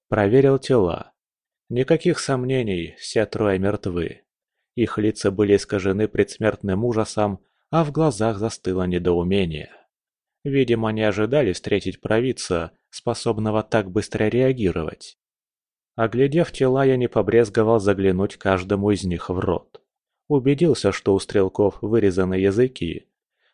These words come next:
А значит, кто-то снова не пожалел денег и отправил по моему следу шёпот крови. В прошлый раз это был барон Волков, а теперь?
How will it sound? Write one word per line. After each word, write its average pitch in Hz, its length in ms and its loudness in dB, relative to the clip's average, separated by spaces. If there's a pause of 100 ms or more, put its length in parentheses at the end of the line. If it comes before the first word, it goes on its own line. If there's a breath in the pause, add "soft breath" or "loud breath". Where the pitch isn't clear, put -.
А 151 160 2
значит, 160 420 0
кто-то 131 380 -2
снова 113 380 0
не 131 140 2
пожалел 104 560 4
денег 98 540 0
и 104 80 0
отправил 104 520 0
по 101 160 -4
моему 95 340 0
следу 104 420 0
шёпот - 420 -4
крови. 90 560 0 (520)
В - 120 -20
прошлый 151 400 2
раз 131 260 0
это 139 220 0
был 123 200 0
барон 120 380 2
Волков, 90 600 -2 (220)
а 92 140 -4
теперь? 101 600 0